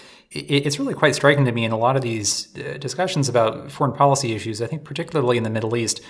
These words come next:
how much a kind of a memory hole there is for the period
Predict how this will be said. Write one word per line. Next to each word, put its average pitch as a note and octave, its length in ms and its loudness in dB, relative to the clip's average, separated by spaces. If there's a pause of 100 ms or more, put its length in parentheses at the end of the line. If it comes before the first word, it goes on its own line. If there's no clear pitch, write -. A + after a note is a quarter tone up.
(300)
how F3+ 120 2
much A3 160 2
a E3+ 60 4
kind C#3+ 240 4
of A#2 320 4
a A2 260 2
memory B2+ 360 2
hole A2 280 -2
there G#2+ 220 0
is G#2+ 260 0
for - 160 -2
the G#2 80 -4
period A#2+ 540 -2